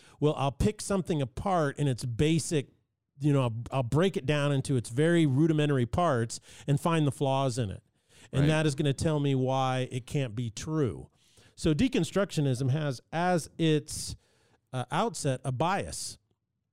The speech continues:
Speaker 1: And that is, well, if I break it down far enough, I'm gonna find imperfect, imperfection, which of course is true about just anything in the, in the world, because the world is imperfect. But take that way of thinking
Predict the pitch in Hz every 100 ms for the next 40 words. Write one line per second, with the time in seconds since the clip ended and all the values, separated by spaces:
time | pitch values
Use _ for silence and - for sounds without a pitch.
0 | _ _ _ _ - 143 139 139 139 131
1 | 147 139 127 180 165 156 151 135 143 131
2 | 127 131 120 120 117 131 123 113 - 147
3 | - - - 139 131 - - 135 - 98
4 | - _ - - 190 226 - 277 214 139
5 | - - 240 233 151 143 135 127 123 139
6 | 143 131 190 214 120 120 117 110 143 131
7 | 101 107 190 143 95 147 139 120 127 120
8 | 117 120 113 123 123 123 123 127 131 135
9 | - _ _ _ _ - - 220 - 76
10 | - _ _ - 175 - 254 269 311 285
11 | 190 190 147 254 277 - 160 143 170